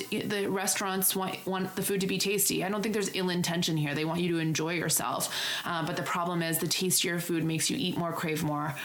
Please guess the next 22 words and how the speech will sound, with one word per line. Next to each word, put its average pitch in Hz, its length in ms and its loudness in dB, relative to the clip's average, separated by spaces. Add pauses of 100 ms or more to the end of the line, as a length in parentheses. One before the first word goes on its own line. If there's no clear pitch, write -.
and 170 140 0
want 156 260 0
more. 180 240 -2 (360)
Uh, 160 340 -2
and 180 140 2
so 170 480 2
my 175 240 0
suggestion 175 680 2
is 165 440 2
to, 160 500 2
in 170 180 0
this 170 220 2
phase, 160 540 0
try 165 220 0
to 170 80 0
do 175 120 2
a 165 40 2
bit 170 140 0
more 160 140 0
cooking 160 320 0
at 160 60 0
home. 156 380 0